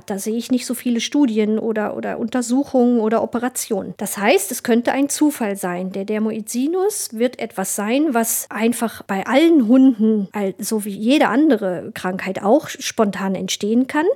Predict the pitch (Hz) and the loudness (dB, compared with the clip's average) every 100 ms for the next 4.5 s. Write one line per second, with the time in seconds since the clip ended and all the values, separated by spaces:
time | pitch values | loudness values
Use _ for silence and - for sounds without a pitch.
0 | - 240 240 226 - 220 - 196 - 214 | 0 2 4 4 2 -2 -2 -2 0 0
1 | 220 - 330 349 240 208 220 - - 359 | 0 0 6 6 6 4 -2 -2 -2 -2
2 | - 214 - 226 262 254 240 220 - 190 | -2 -6 -6 0 2 2 0 -4 -4 -4
3 | 226 277 - 220 220 262 - 214 202 202 | -2 -2 -2 -2 0 0 -2 -4 -2 -2
4 | 233 254 247 247 247 | -2 -2 -2 0 0